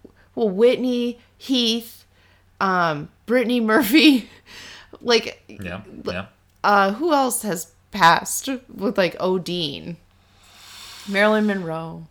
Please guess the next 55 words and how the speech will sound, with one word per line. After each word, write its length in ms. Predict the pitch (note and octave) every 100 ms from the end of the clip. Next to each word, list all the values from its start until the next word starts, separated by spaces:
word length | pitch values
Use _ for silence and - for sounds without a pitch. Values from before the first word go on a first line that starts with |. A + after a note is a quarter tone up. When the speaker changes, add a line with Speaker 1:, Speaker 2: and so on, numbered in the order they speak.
| D#3
Speaker 2:
Ah, 580 | D#3 C3+ A2+ F#2 F#2 G2
many 260 | C#3 C3
people. 440 | G2+ B2 C3+ G2 F#2
Chris 240 | A#2+ A#2
Farley. 460 | - G#2+ A#2 B2+ C3+
I 40 |
mean, 180 | A2+ G2+
we 120 | G2+
Speaker 1:
<laughs> 0 |
Speaker 2:
just 120 | G#2 G4+
named 180 | A#2
Speaker 1:
Yeah, 1000 | G4+ - - A4 B4+ C5+ G#4+ B4+ A#4 G4+ -
like, 240 | E4+ A#4
Speaker 2:
He's 800 | - - - - - G#4+ G#4+ G#4+
Speaker 1:
oh, 40 | G4+
Speaker 2:
the 60 | B2+
one 200 | A#2+ -
that, 180 | G#2+
Speaker 1:
man. 0 |
Speaker 2:
like, 140 | G2+ G2+
if 120 | F#2
I 100 | G#2
could 140 | G2+ F2
bring 220 | F#2+ F2
back 300 | E2+ E2 -
any 200 | F2+ D#2+
of 140 | D2
them. 100 | D#2 F3
Speaker 1:
Every, 400 | C4+ A4 B4 B4+ G#4+ -
uh, 60 | B3+ D#4+
yeah, 200 | G4 -
every 300 | C4 F4+ A4+
Speaker 2:
I 20 |
Speaker 1:
time. 180 | G4+ - D#3 C3+
Speaker 2:
don't 80 | F2+
bring, 240 | G2+ G2 G#2
oh, 200 | G#2+ F2
I 220 | F2 G#2+
thought 140 | A2
you 60 | F#2
said 160 | F2 E2
everyone. 480 | F2 E2 E2 D#2+ D2+
Speaker 1:
Oh, 200 | A#3+ A#3+
no. 300 | G#3+ F#3 C#3
Speaker 2:
I'm 80 | -
not 120 | C#3
bringing 160 | G2+ F#2
back 160 | E2+ G#2
anybody 380 | C3 F#2+ E2 E2
except 400 | - - F2+ -
Chris 180 | E2
Speaker 1:
Chris 360 | - - G4+ -
Speaker 2:
Farley. 480 | - A#4 B4+ A4+ G#3+
Speaker 1:
Farley. 0 |
Speaker 2:
Yeah. 140 | D3+